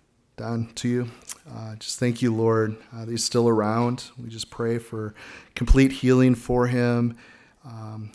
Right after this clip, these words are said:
and just his standing before you. I don't know if he walks in, in faith or not, but we know that you love him.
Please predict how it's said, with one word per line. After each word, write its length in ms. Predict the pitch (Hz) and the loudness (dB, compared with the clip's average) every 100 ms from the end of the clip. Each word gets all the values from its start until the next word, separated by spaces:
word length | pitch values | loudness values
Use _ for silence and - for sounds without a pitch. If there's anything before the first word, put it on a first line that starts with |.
| - | -14
and 140 | 131 | -8
just 160 | 151 143 | -4 -2
his 140 | 127 | -2
standing 420 | - 117 120 123 | 0 2 2 2
before 360 | 113 - 113 113 | -2 -6 -8 -8
you. 200 | 113 113 - | -8 -10 -14
I 40 | 123 | -14
don't 120 | 117 | -10
know 120 | 113 | -8
if 120 | 113 | -10
he 140 | - 117 | -10 -10
walks 440 | 113 113 113 - | -8 -8 -8 -8
in, 260 | 120 113 113 - - - - - | -6 -8 -8 -16 -20 -20 -20 -8
in 100 | 117 | -6
faith 340 | - 123 123 | 0 0 0
or 80 | 117 | 0
not, 380 | 110 113 117 113 - - _ _ | 0 0 -2 -6 -14 -20 _ _
but 160 | 123 127 | -18 -10
we 60 | 117 | -6
know 120 | 117 | -4
that 120 | 117 | -4
you 80 | 117 | -6
love 240 | 113 123 117 | -6 -6 -4
him. 260 | 117 110 | -6 -6